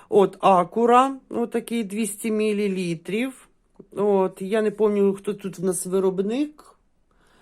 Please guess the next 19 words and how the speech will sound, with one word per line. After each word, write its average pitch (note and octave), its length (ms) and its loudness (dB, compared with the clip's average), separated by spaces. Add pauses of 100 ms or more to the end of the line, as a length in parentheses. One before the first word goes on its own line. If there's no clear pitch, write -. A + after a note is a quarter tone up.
(520)
Чесно, G#3 460 -4
я F#3 240 -2
щось F#3 180 -10
тут F#3 180 -8
не, F3+ 180 -4
не F3+ 220 -4
бачу. F3+ 640 -8
Ну, G3+ 100 -6
мені A3+ 140 -6
кажеться, A3 260 -6
що G#3 160 -10
це G3+ 440 -4 (140)
польський A#3+ 440 -6
виробник, D3+ 720 -8 (160)
мені E3 220 -8
так D3 180 -8
здається. D3 720 -8 (800)
Ось, F3+ 640 4
і G#3 460 0